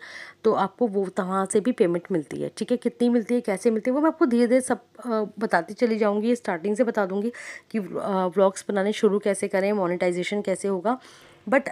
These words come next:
थोड़ा सा प्लीज़ यार इंटरेस्ट शो कर देना, कमेंट में लिख देना कि हाँ, आपको भी एडिटिंग सीखनी है। मतलब मैं अगर एक भी बंदा व्लॉगर बन गया ना, तो भी मुझे बहुत खुशी होगी कि एटलीस्ट मैंने किसी के लिए तो हेल्प करी।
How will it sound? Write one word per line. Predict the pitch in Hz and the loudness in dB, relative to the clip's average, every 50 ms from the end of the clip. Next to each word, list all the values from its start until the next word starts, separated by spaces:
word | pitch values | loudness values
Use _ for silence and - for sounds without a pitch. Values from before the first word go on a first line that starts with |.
| - - - - - _ _ _ - - | -12 -14 -20 -20 -20 _ _ _ -8 0
थोड़ा | 262 294 294 285 285 | 4 6 6 6 6
सा | 247 277 | 6 4
प्लीज़ | 262 - 247 247 240 208 233 | 2 2 2 2 2 2 2
यार | 214 220 | 0 2
इंटरेस्ट | - 226 214 190 - 226 220 - | 2 2 0 2 2 0 0 2
शो | - 240 220 | 2 2 2
कर | 220 - 202 | 4 4 2
देना, | 175 170 190 196 214 240 247 - - - _ - | 2 2 0 0 0 0 0 -4 -14 -20 _ -8
कमेंट | - 214 220 214 220 233 226 233 | 0 0 2 4 4 2 4 4
में | 247 | 4
लिख | 220 190 | 4 4
देना | 165 196 196 196 196 | 0 -2 -2 -2 -2
कि | 196 - 214 | -4 -6 -4
हाँ, | 220 220 202 | 0 0 0
आपको | 196 - - 214 | 0 0 -2 -2
भी | 185 226 226 | 2 2 2
एडिटिंग | 196 175 - 208 202 202 | 2 0 -2 -4 -4 -4
सीखनी | - 208 170 - 208 | -4 -8 -4 -2 -2
है। | 208 220 | -2 0
मतलब | 220 226 240 254 294 269 | 0 2 4 4 4 6
मैं | 262 277 262 - | 6 4 4 4
अगर | - 233 226 277 | 0 2 2 2
एक | 233 - 226 247 262 247 214 226 | 2 2 2 2 2 2 4 2
भी | 269 | 2
बंदा | 262 247 240 220 233 240 | 4 4 4 4 2 2
व्लॉगर | 220 233 220 208 214 220 220 | 4 4 2 4 4 2 2
बन | 220 214 208 | 2 0 0
गया | 202 208 214 | 2 2 2
ना, | 233 | 2
तो | 220 - 247 220 | 4 4 4 4
भी | 214 226 | 4 2
मुझे | 214 226 208 233 | 0 2 2 2
बहुत | 214 208 202 196 - | 2 2 0 0 0
खुशी | - 208 - - 214 | -4 -6 -2 0 0
होगी | 190 175 175 196 | 0 0 -4 -4
कि | - 233 | -2 -2
एटलीस्ट | 220 214 - 233 233 208 | -2 0 0 -2 0 2
मैंने | 247 233 254 | 2 2 0
किसी | 247 - - 247 233 - - 254 | 0 0 -2 -2 -2 0 0 -2
के | - - 240 | 0 2 0
लिए | 240 | 0
तो | 240 - 262 | 2 2 2
हेल्प | 226 220 214 202 - | 4 4 2 2 2
करी। | - 196 190 208 208 | 0 2 2 2 -2